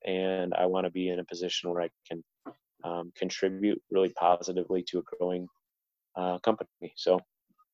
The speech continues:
hopefully I can link up with, uh, you know, a, a like-minded set of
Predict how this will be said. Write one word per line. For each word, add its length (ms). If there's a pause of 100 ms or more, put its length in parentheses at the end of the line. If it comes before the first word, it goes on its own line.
(380)
hopefully 480
I 80
can 160
link 160
up 240
with, 240
uh, 380
you 160
know, 160
a, 180
a 140
like-minded 800 (580)
set 260
of 160